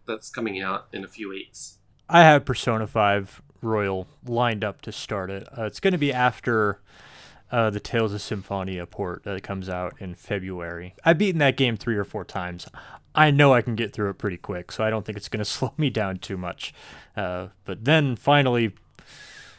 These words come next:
Speaker 2: things will be open from that point on. I can just concentrate on Persona five, so I'm, I'm still waiting on it, but I will finally play it this year.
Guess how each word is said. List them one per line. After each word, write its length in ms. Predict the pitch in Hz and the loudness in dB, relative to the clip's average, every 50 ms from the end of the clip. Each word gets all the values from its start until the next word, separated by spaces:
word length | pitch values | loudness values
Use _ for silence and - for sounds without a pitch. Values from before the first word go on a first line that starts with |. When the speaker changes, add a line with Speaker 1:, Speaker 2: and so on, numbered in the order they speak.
| _ _ - | _ _ -20
Speaker 2:
things 400 | - - - 165 165 165 147 123 | -10 0 4 6 8 8 8 6
will 80 | 143 123 | 6 4
be 160 | 123 120 - | 4 0 0
open 480 | - 117 113 - 113 104 98 95 90 - - _ _ _ _ _ _ _ - | 0 -2 0 0 -2 -2 -2 -4 -6 -8 -12 _ _ _ _ _ _ _ -12
from 160 | - - 104 98 | -6 -4 -2 0
that 180 | 92 90 - | 0 -2 -2
point 200 | - 104 98 95 | -4 -4 -4 -2
on. 160 | 95 95 90 | -2 -4 -2
I 80 | 90 87 | -4 -6
can 140 | - - - | -6 -8 -12
just 160 | - - - | -12 -12 -10
concentrate 540 | - - 101 95 92 - 95 - - 95 92 | -6 -4 -4 -4 -4 -6 -10 -6 -6 -4 -4
on 100 | 90 87 | -4 -6
Persona 420 | - 101 98 - - 92 90 87 | -6 -8 -8 -8 -8 -8 -8 -10
five, 460 | - - - - 87 85 82 82 - | -10 -8 -6 -4 -4 -4 -4 -6 -10
so 240 | - - 90 82 82 | -10 -10 -8 -8 -8
I'm, 160 | 85 85 90 - - - | -10 -12 -14 -16 -12 -10
I'm 200 | 95 95 92 95 | -10 -8 -8 -8
still 440 | - - - - 135 127 123 117 107 | -10 -6 -2 0 2 2 2 0 -2
waiting 460 | 101 98 95 98 101 95 95 92 90 | -2 -2 -2 -2 0 -2 -2 -4 -4
on 160 | 90 87 87 | -6 -6 -6
it, 140 | 90 87 - | -8 -8 -8
but 100 | 95 87 | -10 -8
I 220 | - 107 107 110 | -6 -4 -4 -2
will 460 | 120 123 135 147 160 165 156 156 151 | -2 0 0 2 2 2 2 0 -2
finally 420 | 139 - - 139 143 139 135 131 117 | -4 -2 0 2 2 2 2 0 -2
play 240 | - - 120 107 101 | -2 -2 0 0 0
it 100 | 98 - | -2 -4
this 220 | 101 98 - - | -8 -10 -8 -8
year. 220 | 92 87 85 85 | -8 -8 -8 -8